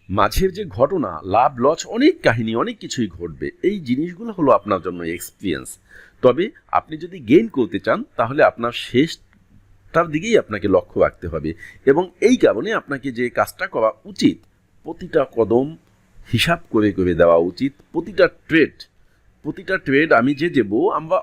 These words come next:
যে কাজটা করে থাকি ম্যাক্সিমাম সময় আমাদের মন চায় আমরা একটা ট্রেড দেই, ঠিক আছে, just দিলাম এই, কিন্তু আসলে ব্যাপারটা এমন না। আমি প্রতিটা ট্রেড ওপেন করার আগে আমাকে চিন্তা করা উচিত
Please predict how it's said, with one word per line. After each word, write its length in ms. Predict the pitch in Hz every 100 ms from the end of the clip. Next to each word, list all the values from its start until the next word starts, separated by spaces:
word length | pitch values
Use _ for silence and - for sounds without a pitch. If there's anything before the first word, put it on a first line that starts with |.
| -
যে 220 | 120 156 160
কাজটা 360 | 131 - 202
করে 220 | 254 277
থাকি 280 | 143 117 104
ম্যাক্সিমাম 540 | 98 104 - - 220 127
সময় 340 | 107 98 165 - - -
আমাদের 320 | 160 185 190
মন 200 | 151 180
চায় 160 | 208 156
আমরা 160 | 113
একটা 180 | 113 107
ট্রেড 320 | - 110 101 -
দেই, 220 | 107 73 - _ _ _ _ -
ঠিক 140 | 370
আছে, 180 | - 139
just 480 | 226 233 - - 135
দিলাম 240 | 156 90 - _ _ _
এই, 200 | 117 71 - _ -
কিন্তু 280 | 151 180 -
আসলে 280 | - 175 160
ব্যাপারটা 380 | 127 - - -
এমন 280 | 113 117 95
না। 200 | 73 - - - _ _ -
আমি 320 | 156 185 185 -
প্রতিটা 340 | 135 151 165
ট্রেড 300 | 151 143 147
ওপেন 260 | - - 160
করার 260 | 143 151
আগে 320 | - 135 170 196
আমাকে 220 | 170 156
চিন্তা 320 | 147 139 139
করা 180 | 127 101
উচিত 320 | 87 -